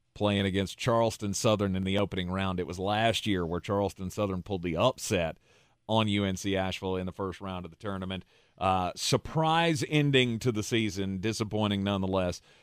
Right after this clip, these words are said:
uh, for Mike Morrell and his Bulldogs. But now you've already got postseason play sewn up with the regular season championship. You know you're going to the N I T.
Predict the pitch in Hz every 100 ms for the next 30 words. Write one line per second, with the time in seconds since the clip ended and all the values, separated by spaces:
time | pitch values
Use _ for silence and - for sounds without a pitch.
0 | _ 90 98 92 - 101 101 90 92 101
1 | 98 90 95 92 95 87 107 104 104 104
2 | 101 90 98 139 131 107 92 - _ 117
3 | 143 185 180 165 160 151 143 - 139 113
4 | 113 120 113 107 120 110 107 104 - 98
5 | 98 107 101 98 - 101 90 82 104 98
6 | 90 98 87 104 113 120 113 101 101 98
7 | 92 90 85 - 110 101 95 82 78 101
8 | 71